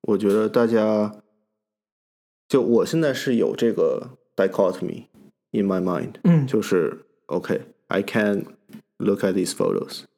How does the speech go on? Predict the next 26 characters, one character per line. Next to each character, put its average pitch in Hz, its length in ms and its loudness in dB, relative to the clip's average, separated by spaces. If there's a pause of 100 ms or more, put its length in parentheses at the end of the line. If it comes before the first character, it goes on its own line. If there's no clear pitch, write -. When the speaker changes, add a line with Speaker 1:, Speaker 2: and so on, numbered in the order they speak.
Speaker 1:
and 92 280 -2 (1120)
然 - 80 0
后 107 100 2
我 98 360 2
能 95 100 -2
够 113 160 2
清 117 220 -2
晰 123 100 0
地 117 80 4
意 160 160 0
识 - 140 -4
到， - 240 -6 (140)
Speaker 2:
嗯。 156 340 4
Speaker 1:
就， 101 140 0
OK，this 104 720 -4
is 98 120 -2
probably 104 600 0
enhanced。 92 440 -4 (260)
Speaker 2:
嗯。 151 300 4 (420)
Speaker 1:
然 87 160 -4
后 95 340 2 (120)
可 - 160 -2
能 90 280 0 (800)
也 98 160 2
不 104 160 2
是， 101 460 0